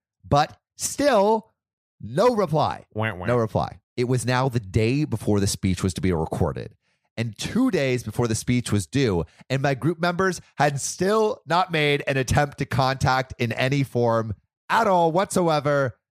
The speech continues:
Speaker 1: Zilch, nada, zero.
Speaker 2: Come on.
Speaker 1: Come on. So I did the only thing I could think of and emailed my professor explaining the situation. But this professor kinda sucks.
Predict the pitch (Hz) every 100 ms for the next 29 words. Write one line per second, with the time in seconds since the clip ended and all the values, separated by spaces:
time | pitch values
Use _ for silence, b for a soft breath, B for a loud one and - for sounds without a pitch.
0 | - 104 110 170 165 - 139 135 131 101
1 | 104 78 55 _ 254 269 208 143 95 80
2 | 123 175 160 113 80 60 - _ _ b
3 | b b - 151 143 165 196 175 156 160
4 | 123 117 107 - 95 62 71 - _ _
5 | 123 123 - 135 139 135 127 127 135 110
6 | 82 - 92 101 - - 98 90 90 82
7 | - - 71 - - - - - 180 175
8 | 226 - - _ _ _ _ _ - -
9 | 117 98 113 95 95 - - - - -